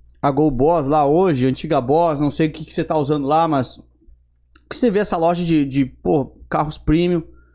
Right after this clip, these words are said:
lógico que todo mundo que hoje quer empreender quer chegar lá em cima, a obra pronta ela é bonita. Como que surge a tua empresa? Como que surge esse negócio? Como que você decide empreender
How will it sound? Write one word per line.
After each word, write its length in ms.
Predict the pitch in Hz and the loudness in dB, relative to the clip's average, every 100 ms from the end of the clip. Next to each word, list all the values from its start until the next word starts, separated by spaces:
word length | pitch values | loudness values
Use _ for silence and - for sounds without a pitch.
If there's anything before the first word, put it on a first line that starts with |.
| _ _ _ - | _ _ _ -2
lógico 340 | 170 190 - | 0 0 -4
que 60 | - | -2
todo 180 | 214 220 | 0 2
mundo 240 | 196 190 | 2 0
que 100 | - | 0
hoje 420 | 175 185 180 151 - _ _ | 0 2 0 -2 -14 _ _
quer 160 | 175 180 | -2 -2
empreender 480 | 160 175 165 175 | -2 -2 2 0
quer 160 | 196 247 | 2 -2
chegar 320 | 240 254 233 | 0 0 0
lá 260 | 311 269 277 | 0 2 0
em 40 | |
cima, 280 | 285 214 175 | 0 0 2
a 80 | 151 | 2
obra 180 | 208 233 | 0 -2
pronta 340 | 196 233 247 | -2 -2 0
ela 100 | 269 | 0
é 40 | |
bonita. 540 | 269 294 220 180 - - - _ _ _ _ _ - _ _ - | 0 2 0 -2 -6 -16 -20 _ _ _ _ _ -20 _ _ -4
Como 180 | - 381 | -2 0
que 120 | 302 | 0
surge 640 | - 254 233 220 190 - - _ - | 2 4 4 4 2 -2 -10 _ -6
a 100 | 165 | -2
tua 160 | 190 | 0
empresa? 360 | 170 160 170 156 | 0 2 0 0
Como 220 | 151 285 | 0 0
que 100 | 254 | -2
surge 300 | - 220 208 | -2 0 0
esse 160 | 202 180 | 0 -2
negócio? 420 | 175 147 151 - | 0 2 0 0
Como 160 | 247 285 | -2 -2
que 60 | |
você 80 | 269 | 0
decide 380 | 220 - 196 190 | -2 -2 -4 -4
empreender 640 | 175 165 151 156 160 - | -2 0 2 2 0 -6